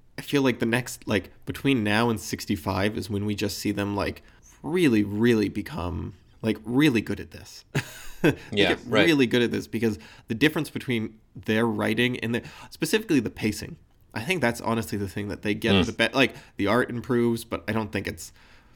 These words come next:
Speaker 1: hugely better. Like, it's, 'cause it's pretty good now. And the, uh, s-, it's just Stan Lee's writing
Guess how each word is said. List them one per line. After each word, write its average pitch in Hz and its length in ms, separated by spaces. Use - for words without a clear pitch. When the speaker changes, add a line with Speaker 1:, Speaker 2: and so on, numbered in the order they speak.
Speaker 1:
hugely 120 1000
better. 131 300
Like, 104 160
it's, - 120
'cause 135 140
it's 123 100
pretty 160 220
good 120 240
now. 76 240
And 98 420
the, 101 220
uh, 95 160
s-, - 160
it's 127 140
just - 280
Stan 117 300
Lee's 135 220
writing 104 460